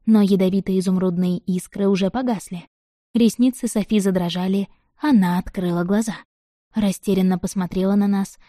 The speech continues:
словно боялась, что мы уйдём. Уйдём, чтобы больше никогда не вернуться.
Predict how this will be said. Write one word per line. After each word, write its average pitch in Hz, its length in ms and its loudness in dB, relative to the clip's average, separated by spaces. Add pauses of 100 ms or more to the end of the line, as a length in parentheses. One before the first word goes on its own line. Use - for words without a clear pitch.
(120)
словно 262 500 2
боялась, 185 600 0
что - 240 -4
мы 185 160 2
уйдём. 220 400 -2 (460)
Уйдём, 220 480 6
чтобы 190 260 -2
больше 180 340 0
никогда 196 400 2
не 185 120 4
вернуться. 214 560 0